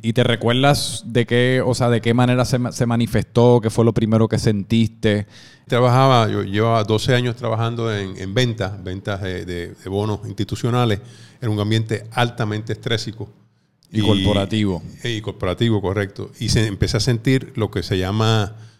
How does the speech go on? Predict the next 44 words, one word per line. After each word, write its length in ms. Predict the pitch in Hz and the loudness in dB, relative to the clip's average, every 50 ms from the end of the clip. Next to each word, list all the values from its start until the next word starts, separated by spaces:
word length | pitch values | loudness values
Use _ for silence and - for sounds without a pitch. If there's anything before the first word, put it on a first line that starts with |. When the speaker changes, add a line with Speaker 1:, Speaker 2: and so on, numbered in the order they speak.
| _ _ _ | _ _ _
Speaker 2:
ataques 360 | - - - 107 101 113 107 | -10 -4 -4 -2 0 2 0
de 120 | 107 101 | 0 0
pánico, 480 | 104 - 110 110 107 107 107 107 - 101 | 0 0 0 0 0 -2 -2 -4 -6 -6
ataques 280 | 95 - 98 95 - | -6 -8 -8 -6 -6
de 60 | 104 104 | -4 -4
ansiedad, 460 | 101 101 - - 98 101 101 104 101 | -4 -6 -4 -4 -2 0 0 -2 -2
como 180 | - 101 95 | -4 -8 -10
que 100 | - 98 | -10 -12
no 80 | 95 92 | -10 -8
me 100 | 98 101 | -8 -6
sentía 260 | - 117 104 - 110 | -6 -6 -4 -2 -2
las 140 | 101 90 - | -2 -2 -4
piernas. 640 | - - 117 110 107 107 98 98 95 95 92 90 - - - _ _ _ _ | -4 0 2 2 2 2 0 -2 -6 -8 -10 -12 -14 -18 -20 _ _ _ _
Empecé 440 | - 101 - 101 92 - - 104 110 | -18 -12 -10 -8 -4 -2 2 4 4
a, 200 | 117 123 120 107 | 4 4 4 2
a 240 | 101 - - - 98 | 0 -4 -6 -6 -4
sentir, 480 | - 117 104 95 - 120 120 113 113 - - | -2 -2 -4 -2 0 -2 -2 -2 -4 -8 -8
eh, 480 | - 107 98 95 92 92 92 90 87 - _ _ _ _ _ _ _ _ _ _ | -4 -4 -2 -2 -2 -4 -6 -8 -10 -14 _ _ _ _ _ _ _ _ _ _
y 100 | - 98 | -8 -6
entonces, 280 | 92 87 98 95 127 123 | -4 -2 -2 0 0 2
pues, 180 | - 117 95 - - - | 2 0 0 0 -6 -12
en, 260 | - 123 104 98 - | -10 -10 -8 -8 -8
en 120 | 107 101 98 | -8 -6 -4
ese 200 | 95 95 - 117 | 0 0 2 2
momento, 560 | 113 117 110 117 120 120 - 139 123 117 113 - - - | 2 2 2 2 0 0 0 -2 -2 -2 -6 -10 -10 -6
eh, 480 | - 98 95 95 92 90 90 87 85 87 - | -4 -4 -2 -2 -2 -4 -4 -6 -6 -8 -4
tuve 220 | - 107 104 107 | 0 0 0 0
que 120 | - 117 110 | 0 -2 -4
inclusive 440 | 107 107 110 107 - - 113 110 | -4 -6 -8 -10 -6 -4 -2 -2
dejar 240 | 107 104 92 104 101 | -2 -2 -2 -2 -2
lo 100 | 110 110 | -2 -2
que 60 | 98 | -4
estaba 240 | 92 - - 98 95 | -6 -6 -4 -4 -4
haciendo 260 | 92 - 107 98 104 | -4 -4 -6 -6 -6
en 60 | 104 101 | -6 -8
el 80 | 98 | -8
noventa 280 | 95 95 90 90 90 - | -8 -8 -10 -10 -10 -12
y 60 | 87 | -8
seis 260 | - 139 143 127 113 113 - - _ _ _ _ _ | -4 -4 -4 -4 -4 -8 -16 -20 _ _ _ _ _
con 140 | _ - 92 | _ -12 -10
una 160 | 98 87 82 | -10 -10 -6
firma 380 | - 135 139 135 110 98 101 104 - - _ _ _ | -4 -4 -2 -2 -4 -6 -8 -10 -16 -20 _ _ _
y 120 | - 107 101 | -14 -12 -4
cogerme 880 | - 104 92 92 95 107 104 104 104 101 101 98 92 85 85 85 90 | -2 0 0 0 0 -2 -2 0 0 0 -2 -2 -4 -6 -8 -10 -14